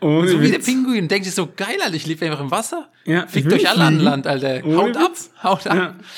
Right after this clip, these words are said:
Speaker 2: Lasst mich
Speaker 1: Ist
Speaker 2: alle in
Speaker 1: so.
Speaker 2: Ruhe.
Speaker 1: Übel gut,
Speaker 2: Einfach
Speaker 1: übel
Speaker 2: geil.
Speaker 1: gut.
Speaker 2: Und was ja auch wohl das Süßeste der Welt ist, die, die haben doch so einen Kieselstein oder so ihr
Speaker 1: Ja,
Speaker 2: Leben
Speaker 1: ja.
Speaker 2: lang.
Speaker 1: Ja.
Speaker 2: Also, wie sweet ist denn das bitte?
Speaker 1: Lieblingskieselstein einfach, so geil.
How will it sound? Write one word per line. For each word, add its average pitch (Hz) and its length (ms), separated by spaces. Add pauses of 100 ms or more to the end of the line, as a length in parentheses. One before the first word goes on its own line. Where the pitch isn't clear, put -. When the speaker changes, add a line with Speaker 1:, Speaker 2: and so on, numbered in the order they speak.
Speaker 2:
Lasst - 260
mich 180 120
Speaker 1:
Ist 190 40
Speaker 2:
alle 190 120
in 185 80
Speaker 1:
so. 131 60
Speaker 2:
Ruhe. 190 220 (500)
Speaker 1:
Übel 202 300
gut, 127 100
Speaker 2:
Einfach - 260
Speaker 1:
übel 175 100
Speaker 2:
geil. 156 280
Speaker 1:
gut. 127 100 (180)
Speaker 2:
Und 214 400
was 175 200
ja 160 120
auch 170 140
wohl 180 100
das 131 300
Süßeste 185 520
der 147 180
Welt 175 240
ist, 185 240 (680)
die, 156 300
die 156 200
haben 196 180
doch 202 140
so - 120
einen 156 160
Kieselstein 202 880
oder 131 300
so 147 280 (100)
ihr 135 140
Speaker 1:
Ja, 135 200
Speaker 2:
Leben 135 140
Speaker 1:
ja. 127 40
Speaker 2:
lang. 170 280 (880)
Speaker 1:
Ja. 143 320
Speaker 2:
Also, 139 420
wie 151 140
sweet 180 360
ist - 140
denn 139 120
das 156 220
bitte? 151 360 (340)
Speaker 1:
Lieblingskieselstein 131 1200
einfach, 110 280
so - 400
geil. 127 380